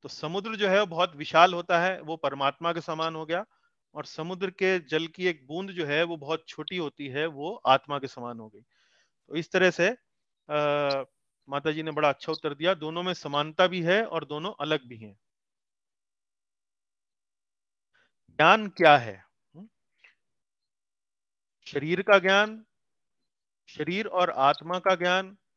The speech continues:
शरीर, आत्मा और परमात्मा का ज्ञान, और आत्मा तथा परमात्मा का ज्ञान। तो देखिए यहाँ पर चार विकल्प हैं। तो ज्ञान किसे कहा जाता है? देखिए ज्ञान जो है वो एक बड़ा,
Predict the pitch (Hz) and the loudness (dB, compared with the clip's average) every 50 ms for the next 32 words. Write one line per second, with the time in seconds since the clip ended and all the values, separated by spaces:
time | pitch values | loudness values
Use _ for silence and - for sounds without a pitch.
0 | _ _ _ _ _ _ _ _ - - - - - 143 139 165 180 196 208 - | _ _ _ _ _ _ _ _ -18 -18 -16 -12 -10 -8 -6 -6 -6 -6 -6 -8
1 | - - - 143 143 151 - - 160 180 190 196 190 147 160 156 147 - 139 127 | -8 -2 0 2 2 2 0 -2 -2 -2 -2 -2 -2 -4 -6 -8 -6 -6 -8 -6
2 | 123 123 131 139 131 - - 151 170 180 180 180 170 151 165 165 165 170 175 175 | -6 -6 -6 -6 -6 -6 -8 -8 -6 -2 -2 -2 0 0 0 0 0 0 -2 -6
3 | 180 - _ _ _ _ _ _ _ _ _ _ _ _ _ _ _ _ - 147 | -12 -20 _ _ _ _ _ _ _ _ _ _ _ _ _ _ _ _ -4 -4
4 | 156 160 165 - _ - 139 139 139 143 - 156 165 175 180 180 - 147 127 - | -2 -4 -4 -8 _ -4 0 2 2 2 0 -4 -4 -2 -2 -2 -4 -6 -6 -4
5 | 147 180 214 208 _ - 147 139 139 139 147 151 147 - 135 127 123 - 113 110 | -2 -2 -2 -4 _ -8 -8 -8 -4 -2 -2 -2 -2 -4 -8 -10 -8 -8 -8 -8
6 | 110 110 107 101 107 110 - 127 120 127 131 - 165 165 165 151 139 143 139 - | -10 -14 -18 -20 -20 -20 -20 -16 -14 -14 -12 -10 -8 -8 -8 -6 -8 -6 -6 -8
7 | 156 - - - 165 147 151 151 139 143 - 147 135 131 - 127 127 160 208 - | -8 -10 -4 0 2 4 4 2 0 -4 -10 -10 -12 -10 -10 -10 -10 -10 -10 -12
8 | _ _ _ _ _ _ _ _ _ _ _ _ _ _ _ _ - 156 135 123 | _ _ _ _ _ _ _ _ _ _ _ _ _ _ _ _ -12 -12 -8 0
9 | 120 147 147 165 202 233 226 - 202 165 220 220 - 185 165 160 147 139 - - | 4 6 8 8 8 6 4 -2 -2 2 2 4 6 6 6 6 4 2 2 0
10 | 131 117 123 123 131 139 - 202 190 135 120 117 147 147 160 180 208 214 220 202 | -4 -6 -6 -8 -10 -8 -6 -6 -8 -6 0 2 4 6 6 4 2 0 -4 -6
11 | 190 170 165 180 202 196 190 185 190 190 180 160 170 165 170 175 175 | -4 0 0 0 0 0 0 -2 -2 -4 -4 0 2 4 6 6 6